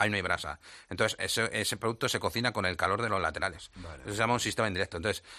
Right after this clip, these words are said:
Speaker 1: eh, para hacer todos productos que tengan grasa, primero se marcan un, un pelín, eh, la zona de calor y luego se pasan al medio donde no hay fuego y se cocina con los laterales. Eso se llama un sistema indirecto y eso hace que los, eh, alimentos sa-, salgan crujientes, no se te quemen.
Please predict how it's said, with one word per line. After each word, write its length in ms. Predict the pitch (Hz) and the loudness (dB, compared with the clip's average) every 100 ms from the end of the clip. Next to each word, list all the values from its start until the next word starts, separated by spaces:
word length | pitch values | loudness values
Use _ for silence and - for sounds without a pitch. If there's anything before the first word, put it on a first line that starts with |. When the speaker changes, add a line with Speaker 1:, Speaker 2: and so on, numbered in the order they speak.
| - | -12
Speaker 1:
eh, 120 | - 101 | -4 0
para 140 | 95 | 2
hacer 160 | 120 104 | 2 4
todos 220 | 123 120 | 4 4
productos 340 | 123 131 110 | 2 2 0
que 80 | 101 | 0
tengan 220 | 107 110 | 2 4
grasa, 320 | 120 127 143 | 4 2 0
primero 260 | - 101 107 | -2 0 0
se 140 | - | 0
marcan 340 | 95 107 - 110 | 2 2 2 0
un, 160 | 107 - | -2 -6
un 100 | 113 | -4
pelín, 400 | - 120 131 87 - | 2 2 2 -2 -6
eh, 320 | 73 76 76 | -4 -4 -2
la 140 | 76 | -2
zona 220 | - 107 110 | 0 0 2
de 60 | |
calor 320 | 110 135 190 - - - - | 4 2 0 -10 -20 -20 -8
y 80 | 90 | -4
luego 160 | 90 | -2
se 100 | - | 0
pasan 220 | 87 101 95 | 0 2 2
al 120 | 101 | 4
medio 220 | 120 98 | 2 2
donde 220 | 85 82 | -2 -2
no 40 | 95 | -4
hay 60 | |
fuego 420 | - 127 131 208 - - - | -2 -2 -2 -4 -8 -20 -10
y 100 | - | -6
se 140 | 95 | -4
cocina 300 | - 92 98 | -4 -4 -2
con 80 | 101 | 0
los 100 | 85 | 0
laterales. 360 | 76 80 73 - | -2 -4 -6 -6
Eso 120 | 80 | -8
se 40 | 95 | -4
llama 100 | 95 | -4
un 60 | 95 | -4
sistema 240 | 95 98 | -2 0
indirecto 420 | 98 117 123 135 - - - - | 2 0 0 -4 -6 -18 -18 -8
y 80 | 98 | 0
eso 160 | 113 | 4
hace 260 | 104 - 104 | 4 2 0
que 100 | 101 | 0
los, 200 | 95 - | -2 0
eh, 100 | 101 90 | 0 2
alimentos 560 | 90 90 95 98 95 | 2 2 0 -4 -4
sa-, 260 | 110 98 90 | 0 0 0
salgan 180 | 95 92 | 0 -2
crujientes, 800 | 98 104 - 110 107 113 113 - - - - | -2 -4 -2 -2 0 2 2 0 -10 -18 -12
no 80 | |
se 80 | 95 | -8
te 140 | 87 92 | -8 -2
quemen. 580 | 113 110 113 110 120 | -2 0 0 -2 -8